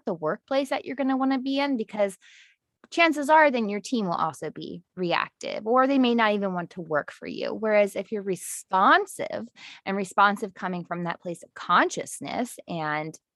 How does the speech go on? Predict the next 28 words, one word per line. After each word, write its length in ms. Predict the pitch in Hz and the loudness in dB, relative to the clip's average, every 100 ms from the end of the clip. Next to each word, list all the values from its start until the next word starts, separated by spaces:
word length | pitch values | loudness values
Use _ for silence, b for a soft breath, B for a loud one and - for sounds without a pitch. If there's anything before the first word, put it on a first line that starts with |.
| _ _ _ - | _ _ _ -2
a 60 | |
lot 160 | 175 156 | 2 2
of 100 | 147 | 0
grace 480 | - 143 240 269 - | -2 -2 -2 -4 -14
too, 300 | - 165 190 262 | -4 2 2 4
right? 320 | 175 240 - | 4 4 2
Like, 180 | 220 - | -2 0
I, 160 | 185 190 214 | 2 2 0
and 140 | 196 | 0
I, 260 | 190 196 - | 2 2 0
I 80 | 240 | 0
notice, 320 | 254 294 311 | 2 0 -2
like, 160 | 277 | -4
this 160 | 285 - | -4 2
also 300 | 240 226 240 | 2 2 -2
comes 320 | - 233 226 | 2 0 4
up, 160 | 226 233 | 2 2
if 120 | - - | -4 -8
we 100 | 233 | -6
take 180 | 226 233 | -4 -2
it 40 | |
away 140 | 226 | -2
from 180 | 226 226 | -2 2
work, 200 | 262 262 - b - | 2 2 -2 b -2
comes 200 | 294 262 | 0 0
up 80 | 247 | 0
in 140 | 247 | 0
parenting 500 | 170 180 220 147 135 | 2 0 0 -6 -14